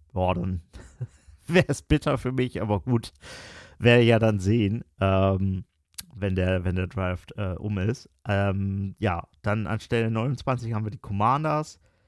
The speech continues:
Hier könnte ich mir vorstellen, dass sie sagen, „Okay, es sind jetzt echt viele Wide Receiver von Board“, dass sie da wirklich nochmal am Überlegen sind, „Okay, wollen wir jetzt wirklich mit einem Wide Receiver gehen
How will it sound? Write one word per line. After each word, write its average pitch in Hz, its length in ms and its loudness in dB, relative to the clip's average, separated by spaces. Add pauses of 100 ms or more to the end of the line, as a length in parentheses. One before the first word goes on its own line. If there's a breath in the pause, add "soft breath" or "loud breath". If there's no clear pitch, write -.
(380)
Hier 143 260 2
könnte 147 220 0
ich 131 80 -10
mir 123 100 -4
vorstellen, 120 1000 0
dass 107 320 -2
sie 98 360 -4
sagen, 98 600 -2
„Okay, 113 520 -4
es 107 140 -6
sind 104 180 -6
jetzt 98 280 -8
echt 113 180 -6
viele 104 300 -6
Wide 104 220 -4
Receiver 95 380 -8
von 92 260 -8
Board“, 104 480 -2 (1400)
dass 107 200 2
sie 113 100 -4
da 107 280 2
wirklich 120 300 -2
nochmal 101 600 -4 (160)
am 107 220 -4
Überlegen 101 500 -2
sind, 104 320 -4
„Okay, 113 420 -4
wollen 110 420 -4
wir 117 80 2
jetzt - 220 -6
wirklich 143 560 0
mit 117 200 -6
einem 87 280 -8
Wide 95 340 -2
Receiver 160 540 -6
gehen 156 380 -6